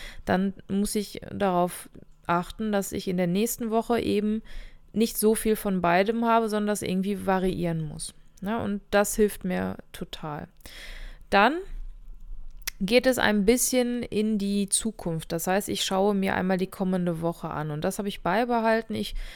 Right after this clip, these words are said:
öffne wieder den Kalender und schaue mir an, okay,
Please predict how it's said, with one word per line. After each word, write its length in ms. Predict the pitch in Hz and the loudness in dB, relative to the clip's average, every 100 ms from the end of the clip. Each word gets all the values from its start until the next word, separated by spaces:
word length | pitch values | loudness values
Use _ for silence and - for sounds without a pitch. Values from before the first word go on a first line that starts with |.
| - - | -18 2
öffne 340 | 208 - 208 | 2 2 0
wieder 220 | 190 196 | 4 4
den 180 | 196 190 | 4 0
Kalender 580 | 190 185 175 202 254 247 | -2 0 2 2 2 2
und 160 | 196 190 | 2 0
schaue 300 | - 190 202 | 2 2 2
mir 240 | 190 175 | 0 2
an, 220 | 175 220 | 0 0
okay, 480 | - 175 - 226 247 | -4 -4 0 2 2